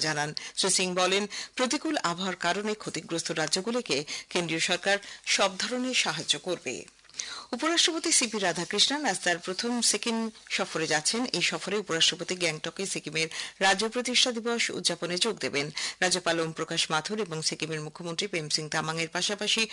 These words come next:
উত্তর পূর্বাঞ্চল উন্নয়ন মন্ত্রী জ্যোতিরাদিত্য সিন্ধিয়াও এই উদযাপনে যোগ দেবেন। প্রতিষ্ঠা দিবস উপলক্ষে সিকিমবাসীকে অভিনন্দন জানিয়েছেন রাষ্ট্রপতি দ্রৌপদী মুর্মু, স্বরাষ্ট্রমন্ত্রী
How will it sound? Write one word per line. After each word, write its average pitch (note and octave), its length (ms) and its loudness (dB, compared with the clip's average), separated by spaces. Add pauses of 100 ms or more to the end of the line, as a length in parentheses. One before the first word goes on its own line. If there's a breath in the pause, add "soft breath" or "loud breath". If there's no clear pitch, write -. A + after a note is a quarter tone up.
(320 loud breath)
উত্তর C4 240 2
পূর্বাঞ্চল C#4 440 0 (120)
উন্নয়ন E3+ 300 -2 (120)
মন্ত্রী G3 280 0 (360 loud breath)
জ্যোতিরাদিত্য G#3+ 600 0 (380)
সিন্ধিয়াও G#3+ 400 2 (100)
এই E3+ 140 0
উদযাপনে F3 440 0 (260)
যোগ A3 120 2 (100)
দেবেন। D3 240 -2 (640 loud breath)
প্রতিষ্ঠা C#4 380 2 (100)
দিবস F3+ 240 0 (180)
উপলক্ষে G3 380 -2 (120)
সিকিমবাসীকে D#3+ 680 2 (100)
অভিনন্দন G#3 460 -2
জানিয়েছেন G#3 420 0
রাষ্ট্রপতি D#3+ 460 -4
দ্রৌপদী D3+ 420 -4
মুর্মু, F#3 260 -2 (300 loud breath)
স্বরাষ্ট্রমন্ত্রী D#3+ 600 0